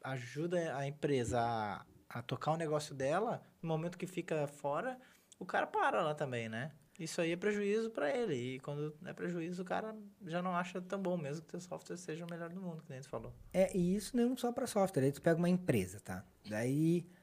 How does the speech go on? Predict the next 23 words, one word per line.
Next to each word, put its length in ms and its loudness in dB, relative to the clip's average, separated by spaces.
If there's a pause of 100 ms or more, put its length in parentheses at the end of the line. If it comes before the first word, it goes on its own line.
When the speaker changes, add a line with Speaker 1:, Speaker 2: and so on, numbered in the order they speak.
(120)
Speaker 2:
aquela 200 6
empresa 360 8
que 120 0
o 40 6
cliente 400 4
liga, 360 4 (260)
"Ah, 160 6
cli-, 160 2
ah, 160 4
não, 300 4
a, 80 6
a 160 6
gente 160 4
tá 120 0
sem 100 -6
sistema, 600 6
a 80 4
gente 180 2
tá 140 -2
sem 300 6
isso, 180 4
sem 120 2
aquilo." 440 4